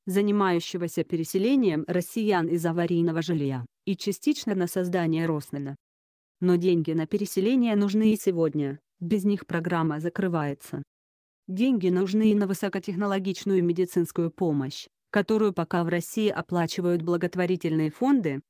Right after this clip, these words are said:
десять крупнейших из них собирают в год до пятнадцати миллиардов рублей,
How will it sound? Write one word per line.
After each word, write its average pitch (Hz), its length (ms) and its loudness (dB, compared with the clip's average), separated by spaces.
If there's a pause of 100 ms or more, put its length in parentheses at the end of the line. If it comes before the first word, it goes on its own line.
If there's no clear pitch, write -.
(100)
десять 196 480 -2
крупнейших 185 640 -2
из 214 140 0
них 247 180 2
собирают 208 560 0
в 180 140 -6
год 208 280 2
до 185 120 -4
пятнадцати 175 580 0
миллиардов 156 640 0
рублей, 160 440 0